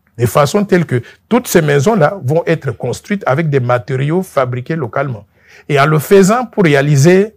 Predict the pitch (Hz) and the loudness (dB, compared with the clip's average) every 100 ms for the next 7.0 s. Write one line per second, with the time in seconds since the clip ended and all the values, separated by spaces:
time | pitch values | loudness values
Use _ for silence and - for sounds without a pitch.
0 | - 117 113 135 123 131 185 143 120 156 | -2 -2 0 -6 -4 -4 -2 -2 -2 -2
1 | 131 117 120 127 127 143 175 - 147 131 | -4 -4 -4 -4 -4 -2 -2 0 -4 -2
2 | 120 147 180 160 170 - 196 202 233 254 | 0 4 4 4 2 2 2 2 2 0
3 | - 143 170 143 180 170 165 139 127 - | 0 2 2 2 2 0 0 -2 -2 0
4 | 165 143 110 - 165 - - - _ - | -2 -2 -8 -2 -2 -2 -20 -20 _ -2
5 | 143 139 139 151 190 - 175 120 - 175 | -2 0 -2 0 -2 0 -2 0 -2 -4
6 | 104 104 _ _ _ 160 139 196 214 | -4 -10 _ _ _ -4 -2 0 -2